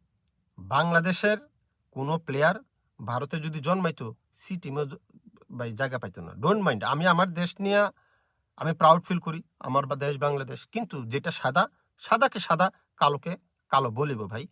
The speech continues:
বাংলাদেশের সাকিব আল হাসান অবশ্যই ভালো প্লেয়ার, এতে কোনো সন্দেহ নাই। সে, আহ, বড় অলরাউন্ডার,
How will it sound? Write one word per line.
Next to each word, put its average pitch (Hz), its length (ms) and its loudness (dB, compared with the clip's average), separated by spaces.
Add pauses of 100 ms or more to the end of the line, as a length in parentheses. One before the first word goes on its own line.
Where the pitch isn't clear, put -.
(400)
বাংলাদেশের 196 600 2
সাকিব 208 380 4
আল 233 100 8
হাসান 240 320 6 (200)
অবশ্যই 175 340 -2
ভালো 190 260 4
প্লেয়ার, 220 240 8 (1600)
এতে 156 220 -2
কোনো 175 180 0
সন্দেহ 185 380 4
নাই। 202 200 4 (500)
সে, 160 380 -2 (300)
আহ, 123 580 4
বড় 160 280 6
অলরাউন্ডার, 196 600 8